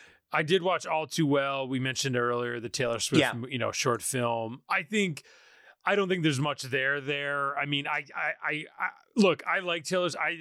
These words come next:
Speaker 1: I like Taylor Swift's music quite a bit, actually. I, I,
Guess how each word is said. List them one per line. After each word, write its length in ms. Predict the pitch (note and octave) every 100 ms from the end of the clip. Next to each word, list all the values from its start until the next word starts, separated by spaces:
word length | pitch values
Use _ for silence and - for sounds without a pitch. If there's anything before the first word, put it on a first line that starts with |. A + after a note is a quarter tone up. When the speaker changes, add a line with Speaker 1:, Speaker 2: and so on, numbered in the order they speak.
| D3+
Speaker 1:
I 220 | C#3+ D3 C3 -
like 200 | C#3 C#3
Taylor 220 | - C#3
Swift's 340 | B2+ C#3+ B2 - -
music 280 | C3 B2 B2+
quite 200 | C#3 A#2+
a 40 |
bit, 180 | A2+ A#2+
actually. 500 | C3+ - E3 D#3+ D#3+ _ _ -
I, 60 | D3 - _ _ - - - - - - - - _ _
I, 200 | - F3+